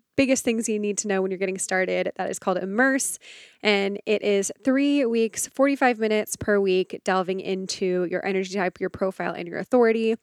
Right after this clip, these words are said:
So like I said, kind of the top three things you need to know when you're getting started. Or, you know, even if you're not new to human design, if you know a thing or two about yours, this is a really good space to go deeper on those three aspects, because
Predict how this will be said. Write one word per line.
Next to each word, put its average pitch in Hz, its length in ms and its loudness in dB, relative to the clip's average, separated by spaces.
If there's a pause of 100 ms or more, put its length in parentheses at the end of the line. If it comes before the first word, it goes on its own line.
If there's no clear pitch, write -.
(320)
So 185 260 2
like 190 180 0
I 190 60 2
said, 180 280 -4
kind 180 180 -8
of 175 100 -10
the 180 160 -4
top - 280 -8
three 190 180 -2
things 185 300 -6
you 196 60 -6
need 185 160 -4
to - 120 -6
know 185 160 -4
when 180 120 -4
you're 170 100 -8
getting 170 200 -8
started. 269 580 4 (760)
Or, 240 320 6
you 254 100 0
know, 240 140 4
even 392 240 2
if 453 160 -2
you're 247 300 4
not 214 340 0
new 226 160 0
to 240 60 0
human 220 220 -4
design, 214 500 -2 (420)
if 208 140 -6
you 214 80 2
know 208 340 4
a - 80 -2
thing 208 240 0
or 202 60 2
two 214 180 0
about 202 260 2
yours, 190 440 0
this 226 280 -2
is 294 60 -4
a 302 80 0
really 277 160 2
good 240 160 -2
space - 480 0 (100)
to 202 260 2
go 202 180 4
deeper 185 420 -2
on 185 120 -4
those 185 180 -6
three - 160 -6
aspects, - 520 -6
because 185 480 -4